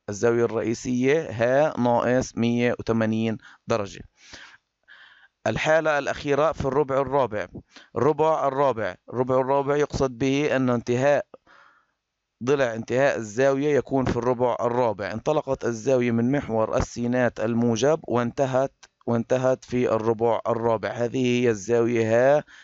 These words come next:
الزاوية ها انطلق ضلع الابتداء من محور السينات الموجب وانتهى في الربع الرابع. لإيجاد قيمة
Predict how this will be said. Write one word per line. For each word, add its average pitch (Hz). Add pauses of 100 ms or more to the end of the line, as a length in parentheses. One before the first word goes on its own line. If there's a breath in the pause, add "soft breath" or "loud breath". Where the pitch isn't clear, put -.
(200 loud breath)
الزاوية 127
ها 123
انطلق 117 (340 loud breath)
ضلع 127
الابتداء 117
من 113
محور 123
السينات 120
الموجب 123 (1300 loud breath)
وانتهى 131
في 123 (560 loud breath)
الربع 117
الرابع. 113 (840)
لإيجاد 135
قيمة 160